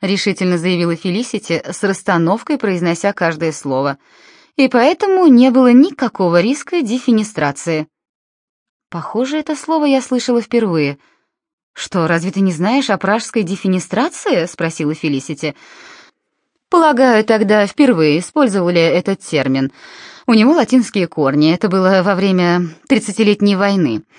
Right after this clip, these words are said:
В Праге какие-то протестанты выбросили из окна двух католических епископов, но они не пострадали, потому что упали в ров". "Ты это раскопала для одной из своих викторин?" "Знаешь, Элизабет,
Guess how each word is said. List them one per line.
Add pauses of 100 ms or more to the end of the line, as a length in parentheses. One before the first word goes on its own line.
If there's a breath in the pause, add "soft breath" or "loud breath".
(360 loud breath)
В
Праге
какие-то
протестанты
выбросили
из
окна (320 loud breath)
двух
католических
епископов, (320)
но
они
не
пострадали,
потому
что
упали
в
ров". (1000)
"Ты
это
раскопала
для
одной
из
своих
викторин?" (920)
"Знаешь,
Элизабет,